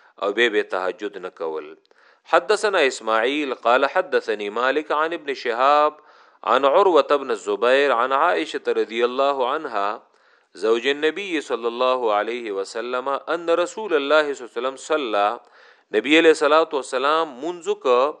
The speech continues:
وذلك في رمضان، او دا په رمضان کې واقعه ده. وحدثني يحيى بن بكير حدثنا اللي-، حدثنا الليث عن عقيل عن ابن شهاب أخبرني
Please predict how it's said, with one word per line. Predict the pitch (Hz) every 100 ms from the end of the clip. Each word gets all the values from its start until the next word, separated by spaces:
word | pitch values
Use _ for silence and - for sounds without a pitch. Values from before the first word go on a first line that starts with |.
| _
وذلك | - 101 123 139 139 120 110
في | 127 117
رمضان، | 98 95 98 131 151 170 185 - _ _ -
او | 104
دا | 110 127 143 160
په | - 113
رمضان | 101 101 110 110 101
کې | 101
واقعه | 95 87 - 92 87
ده. | 82 78 - _ _ _ _ _ _ _ _ _ _ _ _ _ _ -
وحدثني | 139 185 202 208 185 180 165
يحيى | 143 147 165 160
بن | 135
بكير | 107 101 - 131 139
حدثنا | 131 175 147 135 113 95
اللي-، | 98 104 131
حدثنا | - 160 147 135 110 107
الليث | 110 123 160 165
عن | 156 160
عقيل | 160 - 185 180 165 147 _ _ _ _ -
عن | 104 123
ابن | 135 151
شهاب | - 160 180 185 139 131 147 -
أخبرني | 185 175 110 117 131 147 123 117 131